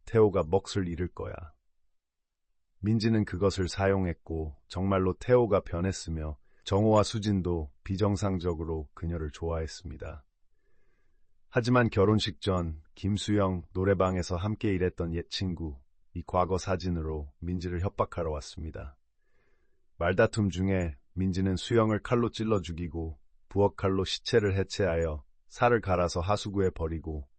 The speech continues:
뼈와 머리는 동대문 시장에서 산 화학 물질과 함께 오래된 김치통에 담갔습니다. 수영의 영혼이 복수할까 두려워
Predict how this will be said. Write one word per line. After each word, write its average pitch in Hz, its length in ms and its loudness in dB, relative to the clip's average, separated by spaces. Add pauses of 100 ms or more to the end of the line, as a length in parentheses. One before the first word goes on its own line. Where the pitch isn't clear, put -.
(340)
뼈와 113 280 8
머리는 90 600 0
동대문 104 460 2
시장에서 95 560 -2
산 87 240 -4
화학 98 380 2
물질과 87 500 -4
함께 80 500 -6 (200)
오래된 95 460 0
김치통에 85 600 -8
담갔습니다. 73 840 -10 (680)
수영의 131 480 6
영혼이 95 360 2
복수할까 101 720 0
두려워 80 640 -4